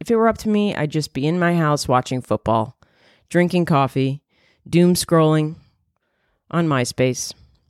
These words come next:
But it is nice now that I have a fiance and her family. And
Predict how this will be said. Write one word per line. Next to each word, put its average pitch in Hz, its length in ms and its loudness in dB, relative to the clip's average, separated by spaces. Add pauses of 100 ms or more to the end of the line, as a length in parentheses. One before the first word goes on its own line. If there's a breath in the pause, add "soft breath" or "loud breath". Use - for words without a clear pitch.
(1120 loud breath)
But 214 160 2
it 233 100 0
is 269 160 2
nice 208 300 2
now 190 160 2
that 180 140 0
I 175 80 2
have 170 160 2
a 165 60 0
fiance 185 580 0
and 156 120 -2
her 170 160 0
family. 160 600 0
And 135 200 -2